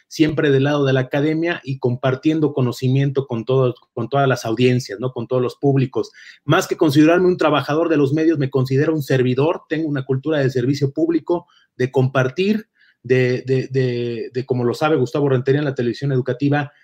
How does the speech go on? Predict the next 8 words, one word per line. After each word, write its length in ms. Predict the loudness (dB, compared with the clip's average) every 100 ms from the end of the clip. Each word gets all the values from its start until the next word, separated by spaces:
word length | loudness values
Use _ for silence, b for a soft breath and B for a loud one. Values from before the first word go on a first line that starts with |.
| b
dar 280 | -2 0 2
el 140 | 2
contexto 640 | 4 2 4 2 0 0 2
de 100 | 4
las 140 | 2
noticias, 640 | 0 -2 -4 -2 -2 -2 -2
dar 240 | -2 0
conocimiento 920 | 0 0 -2 -2 0 -2 -2 -4 -4